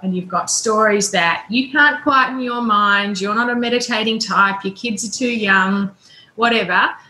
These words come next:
swap five lots of scrolling through social media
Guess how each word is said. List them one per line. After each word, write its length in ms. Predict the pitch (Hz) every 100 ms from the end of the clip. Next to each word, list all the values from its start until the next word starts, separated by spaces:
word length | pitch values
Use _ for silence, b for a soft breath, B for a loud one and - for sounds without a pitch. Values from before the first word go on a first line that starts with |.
| B
swap 800 | - - - - 220 277 339 - - _ - - _ _
five 640 | - 254 240 240 285 320
lots 400 | 294 240 - -
of 80 | 254
scrolling 720 | 233 - 226 214 214 233 339 -
through 200 | - 226
social 480 | 220 233 208 - 226
media 600 | 208 196 196 196 233